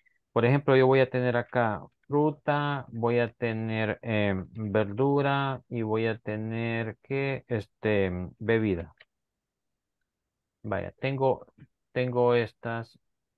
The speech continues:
Voy a separar más. Ok. Y aquí voy a ponerle que aquí es donde voy a, voy a ver eso para, para que vean cómo se aplica la validación de lista.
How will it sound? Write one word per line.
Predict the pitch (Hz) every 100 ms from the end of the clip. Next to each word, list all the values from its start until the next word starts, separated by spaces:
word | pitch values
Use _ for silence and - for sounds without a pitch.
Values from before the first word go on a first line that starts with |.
| _ _ _ _ _ _ _ _ _ _ _ _ _ _ _ _ _ _ _ _ -
Voy | - 76
a |
separar | - - 98 90 92
más. | 104 131 135 135 - _ _ _ _ _ _ _ _ _ _ _ _ _ _ _ _ _ _ _ _ _ _ _ _ _ _ _ _ _ _ _ -
Ok. | 107 101 95 92 95 _ _ _ _ _ _ _ -
Y | 113
aquí | - 117
voy | 104 104
a | 98
ponerle | 107 101 98 95
que | - 101
aquí | 95 117
es |
donde | 117 113 107
voy | 107 110
a, | 104 95 - _ _ _ _ _ _ _ _ _ _ -
voy | 110
a | 107
ver | 117
eso | 117 139 135
para, | 120 92 - - 117
para | 113 104
que | -
vean | 110 120
cómo | - 113
se | 107 117
aplica | - 120 127
la | 117 92
validación | 92 90 90 - 95
de | 117
lista. | 180 - -